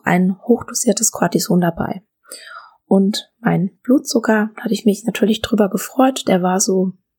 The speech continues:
ganz durchschnittlich. Und ich nehme dieses Cortison und der steigt an auf hundertfünfunddreißig Milligramm pro Deziliter.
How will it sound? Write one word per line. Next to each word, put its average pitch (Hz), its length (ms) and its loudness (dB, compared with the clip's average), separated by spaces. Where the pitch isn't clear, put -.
ganz 190 300 0
durchschnittlich. 247 920 2
Und 196 140 2
ich - 200 -4
nehme 269 440 4
dieses 220 300 0
Cortison 220 800 0
und 190 140 0
der 185 100 -2
steigt - 460 0
an 208 400 2
auf 190 320 0
hundertfünfunddreißig 202 960 0
Milligramm 180 460 -2
pro - 140 -6
Deziliter. 170 720 -4